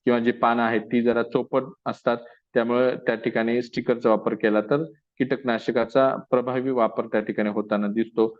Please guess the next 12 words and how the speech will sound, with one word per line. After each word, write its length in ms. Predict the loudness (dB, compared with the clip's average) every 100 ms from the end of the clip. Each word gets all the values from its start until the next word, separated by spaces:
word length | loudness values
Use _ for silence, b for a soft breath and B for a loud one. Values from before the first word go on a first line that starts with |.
| _ -6
आणि 380 | -2 0 0 0
जैविक 380 | 0 0 -2 -4
निविष्ठाचा 520 | -6 -2 -2 0 2
ज्याच्यामध्ये 500 | 2 2 0 0 0
मेटारायझियम 600 | 0 0 0 0 -4 -4
असेल, 420 | -4 0 2 0 -4 -4
ट्रायकोडर्मा 560 | -2 -2 -2 -2 0 -2
असेल 260 | 0 -2 -2 b _ 0
याचा 280 | 0 0
वापर 340 | 0 0 0 0
मोठ्या 320 | 0 0 -2
प्रमाणात 380 | -2 -2 -2